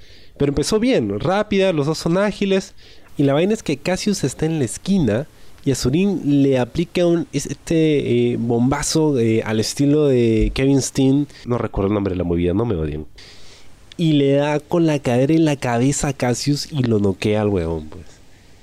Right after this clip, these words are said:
Y se nota. Y a partir de ahí, la lucha va cuesta abajo.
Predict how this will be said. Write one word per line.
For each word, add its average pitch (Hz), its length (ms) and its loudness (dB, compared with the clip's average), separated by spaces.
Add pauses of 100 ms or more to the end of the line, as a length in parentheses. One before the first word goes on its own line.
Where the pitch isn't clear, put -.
(220)
Y 127 80 -6
se 107 220 -4
nota. 110 500 0 (520)
Y 123 80 0
a 117 100 -4
partir 156 360 -2
de 160 120 2
ahí, 135 380 2 (280)
la 101 80 -2
lucha 113 680 -2
va 98 240 -4
cuesta - 460 -4
abajo. 80 380 -8